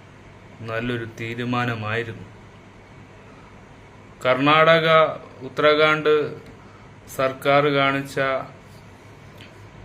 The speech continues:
ഈ അന്വേഷണം വൈകിപ്പിക്കുക എന്ന ഒരു വളരെ ധാർമ്മികത്വ ബോധമില്ലാതെ പെരുമാറിയതിൻ്റെ ഒരു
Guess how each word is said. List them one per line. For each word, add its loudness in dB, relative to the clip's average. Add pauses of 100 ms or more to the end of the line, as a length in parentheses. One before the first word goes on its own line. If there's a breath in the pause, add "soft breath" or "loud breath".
(160)
ഈ -4
അന്വേഷണം 2
വൈകിപ്പിക്കുക 2
എന്ന 2
ഒരു -4 (1200 loud breath)
വളരെ 4 (1000)
ധാർമ്മികത്വ 2
ബോധമില്ലാതെ 4
പെരുമാറിയതിൻ്റെ -2
ഒരു -6